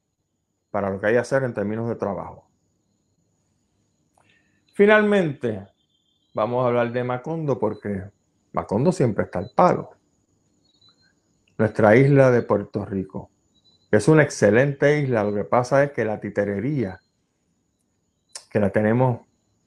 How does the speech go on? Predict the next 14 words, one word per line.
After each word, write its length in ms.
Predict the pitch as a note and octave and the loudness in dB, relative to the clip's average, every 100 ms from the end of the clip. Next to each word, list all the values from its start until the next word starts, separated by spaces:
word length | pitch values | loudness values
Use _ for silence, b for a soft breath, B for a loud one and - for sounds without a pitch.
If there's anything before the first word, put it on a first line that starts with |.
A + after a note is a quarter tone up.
| _ _ A2+ | _ _ 2
ahora 320 | A#2 C3+ C3 | 6 6 4
en 80 | B2 | -2
la 140 | A#2+ | -4
política, 520 | C#3+ E3 E3+ A#2+ G2 | -4 -6 -6 -4 -4
pues 140 | G#2+ A#2+ | -2 -4
lo 100 | C3 | -4
que 140 | A#2+ | -4
la 160 | A2 G2 | -4 -8
daña. 500 | F#2 E2+ F2 D#2+ - _ _ _ _ _ _ _ _ _ _ _ _ _ _ _ _ _ _ _ _ | -10 -14 -16 -18 -20 _ _ _ _ _ _ _ _ _ _ _ _ _ _ _ _ _ _ _ _
En 180 | D3+ F3 | -2 2
Macondo, 680 | F#3 F#3 G#3 C#3+ G2 F2+ _ _ _ _ _ _ _ _ _ _ _ _ - | 2 2 0 0 -6 -10 _ _ _ _ _ _ _ _ _ _ _ _ -12
precisamente, 1120 | A2 G2 G#2 - C3+ C#3 D3+ D#3 E3+ G2 - _ _ _ _ _ | -10 -6 -4 0 2 2 -2 -2 -4 -4 -12 _ _ _ _ _
Guánica 560 | G2 E2+ F2 F#2 A#2 A#2+ | -8 -8 -6 0 0 2
tiene 520 | D#3 G3+ F#3+ F3+ | 4 4 2 0